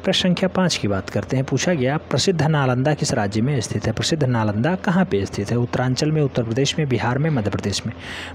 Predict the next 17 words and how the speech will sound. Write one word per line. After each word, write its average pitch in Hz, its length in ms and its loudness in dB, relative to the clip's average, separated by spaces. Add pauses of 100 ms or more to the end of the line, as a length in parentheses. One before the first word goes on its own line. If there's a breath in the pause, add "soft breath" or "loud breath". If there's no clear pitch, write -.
बड़ा 175 140 4
आजकल 165 260 2
राजनीति 139 420 2
का 139 80 -2
पॉइंट 135 300 0
बन 139 140 2
चुका 135 240 0
है। 135 100 2
आप 143 140 2
जानते 120 300 0
होंगे 139 200 2
सुशासन 123 480 0
बाबू 110 220 2
ने 147 140 2
पुनः 175 340 2
जो 127 120 2
है 117 160 0